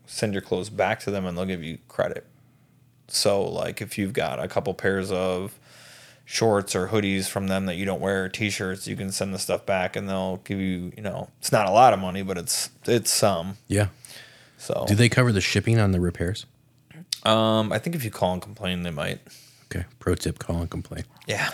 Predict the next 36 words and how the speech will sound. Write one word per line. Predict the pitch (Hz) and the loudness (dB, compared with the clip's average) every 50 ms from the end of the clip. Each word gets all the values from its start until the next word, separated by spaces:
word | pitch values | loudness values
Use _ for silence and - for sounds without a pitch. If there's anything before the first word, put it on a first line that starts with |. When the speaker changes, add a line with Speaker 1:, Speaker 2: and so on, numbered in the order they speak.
| - - - _ _ - | -8 -14 -18 _ _ -2
Speaker 1:
I | - | -2
think | 117 - 117 113 | 0 0 0 0
if | - - | 0 2
you | 113 104 | 2 2
call | 110 - 110 98 95 95 92 | 4 4 4 4 4 4 2
and | 90 90 92 90 - - - - | 0 -2 -4 -6 -8 -12 -16 -16
Speaker 2:
<laughs> | - - - - | -16 -18 -10 -4
Save | - - 101 104 107 | 2 4 4 6 6
yourself | 110 98 - 113 104 101 | 4 6 6 6 6 6
that | - 104 95 85 | 6 4 4 6
nine | 90 90 87 90 90 | 6 4 6 6 6
ninety-nine. | 90 90 - - 165 151 147 143 139 - | 6 6 6 6 4 4 2 0 -4 -8
Speaker 1:
<laughs> | - - | -8 -4
I'll | - - - - - - - - - - 123 | -2 0 0 0 0 -2 0 0 4 4 6
be | 120 120 113 | 6 8 6
honest | 107 107 104 101 107 | 6 4 2 0 0
with | 104 98 | -2 -2
you, | 95 95 95 98 - - | 0 0 -2 -2 -4 -2
and, | 101 101 98 95 90 90 90 87 85 85 82 _ _ _ _ _ _ _ _ _ _ _ _ _ _ _ _ _ - | -2 0 0 0 -2 -4 -6 -10 -12 -14 -16 _ _ _ _ _ _ _ _ _ _ _ _ _ _ _ _ _ -2
you | 110 107 | 0 2
know, | 98 90 87 85 | 2 2 0 0
I, | 82 - 92 87 - - | 0 0 -2 -2 0 0
I | 92 95 | 0 0
hate | 90 107 104 95 - | 2 2 -2 0 0
to | 104 92 90 87 87 - _ - | -2 -2 -2 -2 -6 -8 _ -6
say | - - - 98 90 | -4 -2 0 0 0
this, | 87 85 87 - | 0 -2 -6 -6
but | - 107 95 | -6 -8 -10
this | 98 107 | -8 -6
was, | 101 92 90 90 - - | -6 -4 -4 -2 -4 -4
this | - 104 104 95 - | -4 -4 -4 -4 -4
was | 101 95 107 104 | -4 -4 -4 -4
not | 95 92 90 87 - - | -2 -2 -2 -2 -2 -4
a | - | -6
good | 92 92 85 - | -6 -6 -6 -6
thing | - - 92 87 87 76 | -6 -6 -6 -6 -8 -14